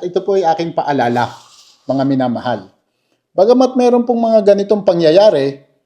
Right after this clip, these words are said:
wag po natin itong ikakalat. Ano po? Tayo po ay may tinatawag na Data Privacy Act. Tayo po ay may pananagutan sa bawat isa.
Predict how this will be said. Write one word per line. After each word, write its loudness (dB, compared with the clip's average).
wag 0
po -2
natin 2
itong -2
ikakalat. -2
Ano -10
po? -6
Tayo 0
po 4
ay 2
may -4
tinatawag 2
na 0
Data 0
Privacy 2
Act. -2
Tayo 4
po 2
ay 4
may 2
pananagutan 2
sa 0
bawat 2
isa. -12